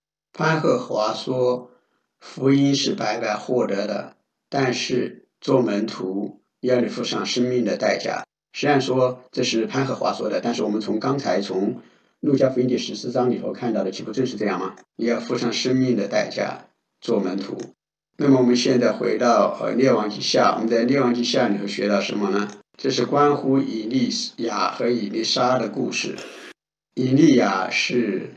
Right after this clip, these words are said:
老师，如果你这样看，他也是师傅，他是神的先知。神透过先知以利亚做了很多很多的事情。他有一个得意门生，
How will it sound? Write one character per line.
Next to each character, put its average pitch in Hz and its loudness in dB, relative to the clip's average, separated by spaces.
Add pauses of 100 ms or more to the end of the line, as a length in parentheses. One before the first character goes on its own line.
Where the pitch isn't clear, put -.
老 131 2
师， 127 -2 (140)
如 135 0
果 135 2
你 120 4
这 139 0
样 131 2
看， 123 -2
他 127 -2
也 117 0
是 - -6
师 131 -2
傅， - -6 (1500)
他 - -2
是 - 0
神 117 -2
的 120 -2
先 135 0
知。 127 -4 (800)
神 127 2
透 147 4
过 123 2
先 143 0
知 131 0
以 101 -2
利 113 2
亚 - 0
做 135 0
了 113 -2
很 98 -6
多 120 -2
很 - -8
多 - -4
的 - -6
事 - -4
情。 - -6 (1000)
他 151 0
有 131 2
一 135 2
个 127 2
得 117 0
意 139 4
门 107 -2
生， 123 -2